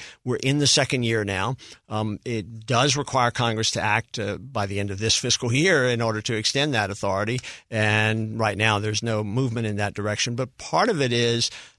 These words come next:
the M G T Act has been very slow to be implemented, right? There were gonna be these centers of excellence. There's only two of them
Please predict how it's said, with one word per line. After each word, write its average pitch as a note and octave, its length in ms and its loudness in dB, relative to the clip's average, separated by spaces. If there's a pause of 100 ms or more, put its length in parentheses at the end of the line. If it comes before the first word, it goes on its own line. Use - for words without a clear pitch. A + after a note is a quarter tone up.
(120)
the B2 360 2
M C#3+ 160 0
G B2+ 180 0
T C3+ 180 0
Act A#2+ 200 2
has A#2+ 80 -2
been A#2 160 -2
very A#2+ 220 0
slow C3 420 2
to A#2 80 0
be A2+ 140 0
implemented, G2 460 -4
right? F2+ 200 -6
There G#2 100 -10
were G#2 60 -8
gonna G#2+ 140 -6
be G#2+ 120 -4
these G#2+ 160 -2
centers D3 340 4
of C3+ 80 2
excellence. A#2 420 -2
There's A2+ 140 -2
only D3+ 200 2
two A3 180 2
of D3+ 100 4
them - 180 -10